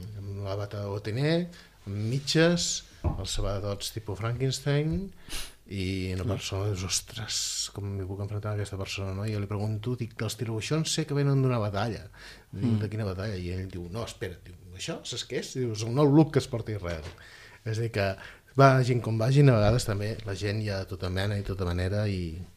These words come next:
Speaker 1: són agradables de tractar.
Speaker 2: Tres certificacions, a més, eh, perdona que recalqui,
Speaker 1: Sí.
Speaker 2: ortodoxes, o sigui,
Speaker 1: Sí, sí, sí.
Speaker 2: entenc que el control,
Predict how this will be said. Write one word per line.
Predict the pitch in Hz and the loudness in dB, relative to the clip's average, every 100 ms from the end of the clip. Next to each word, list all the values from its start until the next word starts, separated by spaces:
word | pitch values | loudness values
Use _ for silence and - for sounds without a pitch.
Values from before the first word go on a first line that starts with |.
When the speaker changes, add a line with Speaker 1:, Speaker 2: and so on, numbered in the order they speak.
| - | -14
Speaker 1:
són | - 90 85 | -6 -4 -2
agradables | 82 80 82 85 | -2 -4 -6 -6
de | 80 | -6
tractar. | 78 - - 80 - _ _ - - - - - - - - - - | -8 -14 -16 -18 -20 _ _ -20 -20 -20 -20 -20 -18 -16 -16 -18 -6
Speaker 2:
Tres | - 123 | 0 2
certificacions, | - 120 110 120 113 - 120 143 - | 2 -2 0 0 2 2 4 2 2
a | 104 98 | 2 4
més, | 107 131 - - | 4 4 0 -2
eh, | - 196 95 92 98 - - 90 | 0 2 2 0 -4 -6 -4 -2
perdona | - 104 98 98 | 2 4 4 2
que | |
recalqui, | 95 95 98 - 110 113 | 0 0 0 2 2 2
Speaker 1:
Sí. | - 92 143 - - - - | -4 -8 -8 -12 -20 -20 0
Speaker 2:
ortodoxes, | 104 - 90 101 - 101 90 | 2 4 4 4 6 4 2
o | |
sigui, | - 90 87 87 | 0 0 0 0
Speaker 1:
Sí, | 127 123 | 0 0
sí, | 107 | 0
sí. | 98 85 92 - - - - - - - | -4 -4 -6 -10 -20 -20 -20 -20 -20 -4
Speaker 2:
entenc | 104 95 95 98 | 2 4 4 6
que | 120 113 110 | 8 10 12
el | 104 101 | 10 8
control, | 104 98 95 101 104 104 104 104 101 | 6 6 6 8 10 10 8 4 2